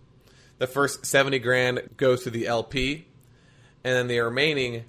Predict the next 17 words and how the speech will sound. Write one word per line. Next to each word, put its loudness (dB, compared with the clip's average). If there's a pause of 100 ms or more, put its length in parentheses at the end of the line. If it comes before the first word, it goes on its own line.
(100)
sixty 0
thousand 4
dollars 0 (720)
is -6
split -4
between -10
the -6
L 2
P. -6
So -12
the -4
L 4
P 0
gets 2
forty-two 2
thousand 4
dollars, 2